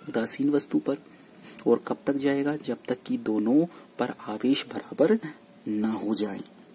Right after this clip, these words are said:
और यही विधि कहलाती है चालन या स्पर्श द्वारा आवेशन।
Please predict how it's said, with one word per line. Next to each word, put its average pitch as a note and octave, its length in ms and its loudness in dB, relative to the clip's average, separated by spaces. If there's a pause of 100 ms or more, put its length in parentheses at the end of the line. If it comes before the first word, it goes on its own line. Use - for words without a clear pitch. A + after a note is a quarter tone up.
(420)
और A#2 140 0
यही G#2+ 400 4
विधि B2+ 280 4
कहलाती G#2 540 0
है C#3 420 0
चालन G#2+ 440 -2
या A#2 260 -4
स्पर्श - 400 -4
द्वारा A2 440 -2 (360)
आवेशन। G#2 520 -6